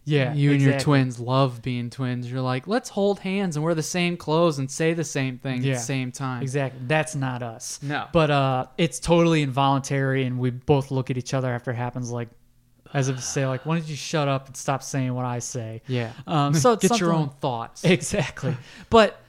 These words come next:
Speaker 1: that's, like, one of the biggest things in these Olsen twins
Speaker 2: Mm-hmm.
Speaker 1: movies is they always have to say things at the same time. And
Speaker 2: Yeah.
Speaker 1: there's a certain cadence they say it and blah, blah, blah.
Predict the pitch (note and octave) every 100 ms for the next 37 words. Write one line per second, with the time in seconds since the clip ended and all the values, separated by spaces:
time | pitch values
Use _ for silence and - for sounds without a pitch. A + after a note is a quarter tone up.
0 | _ - F3 F3 F3+ D#3+ E3 D3+ C#3 D3
1 | C#3+ - D3+ C#3+ C3 B2+ B2+ C3 C3 -
2 | C3+ - C3+ B2+ B2+ B2 A#2+ B2 B2 A#2
3 | C3 C#3 F#3 F#3+ F#3 F3 - F3 E3 E3
4 | D#3 D3 C3+ - D3 D3+ - C3+ B2+ A#2
5 | B2+ B2 A#2 - E3 D3+ C#3+ - - -
6 | D#3+ E3 D3 - D3 C3 C3+ C3 A#2+ B2
7 | A#2+ B2+ B2+ B2 A#2+ A2+ A2+